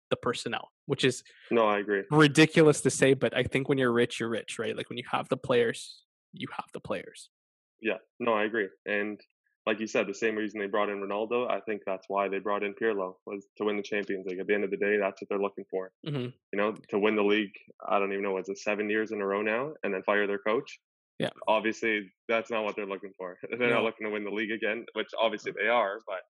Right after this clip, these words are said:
Speaker 2: it's
Speaker 1: Yeah.
Speaker 2: the Champions League. It's what they're gunning for. Um,
Speaker 1: Yeah, I think they'd trade, like, at least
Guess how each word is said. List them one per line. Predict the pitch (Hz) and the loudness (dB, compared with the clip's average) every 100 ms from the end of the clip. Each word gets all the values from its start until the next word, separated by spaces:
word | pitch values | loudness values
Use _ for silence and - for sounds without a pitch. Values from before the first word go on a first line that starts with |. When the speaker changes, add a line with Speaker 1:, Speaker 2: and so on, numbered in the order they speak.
| _ _ _ _ | _ _ _ _
Speaker 2:
it's | 110 | -10
Speaker 1:
Yeah. | 135 | -10
Speaker 2:
the | - | -10
Champions | 110 101 101 98 | -8 -8 -10 -10
League. | 95 92 | -10 -10
It's | - | -10
what | 101 | -8
they're | 101 | -6
gunning | 98 101 101 | -6 -8 -8
for. | 110 110 117 104 | -6 -4 -6 -6
Um, | 95 95 95 _ - | -6 -8 -12 _ -12
Speaker 1:
Yeah, | 147 127 | -8 -4
I | |
think | 127 170 | 0 2
they'd | 175 151 | 4 4
trade, | - 151 147 139 - | 4 6 4 2 -2
like, | 156 131 | -2 0
at | 151 | -2
least | 127 131 - | -2 -2 -4